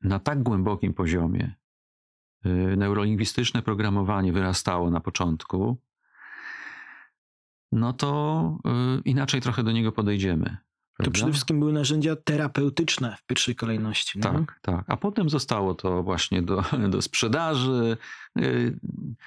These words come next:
Speaker 1: jeżeli to jest sprze-, y, używane do sprzedaży rzeczy, które są dobre i jest sytuacja win-win, kiedy obie strony wygrywają,
Speaker 2: Mhm.
Speaker 1: no to,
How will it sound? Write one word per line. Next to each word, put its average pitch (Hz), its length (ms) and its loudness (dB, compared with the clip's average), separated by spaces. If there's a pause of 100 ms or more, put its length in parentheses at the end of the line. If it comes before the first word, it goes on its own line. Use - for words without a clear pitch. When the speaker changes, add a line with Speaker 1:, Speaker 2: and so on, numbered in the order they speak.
(600)
Speaker 1:
jeżeli 98 320 0
to 131 100 -2
jest 120 160 0
sprze-, - 300 -2
y, 104 360 0
używane 107 460 2
do 98 100 0
sprzedaży 104 480 0
rzeczy, 101 260 0
które 95 260 -2
są 92 220 0
dobre 92 500 0 (180)
i 104 200 0
jest 101 180 0
sytuacja 101 500 0
win-win, 98 500 2
kiedy 95 360 0
obie 95 220 0
strony 95 320 0
wygrywają, 87 640 0 (180)
Speaker 2:
Mhm. 120 420 0
Speaker 1:
no 101 100 2
to, 120 440 0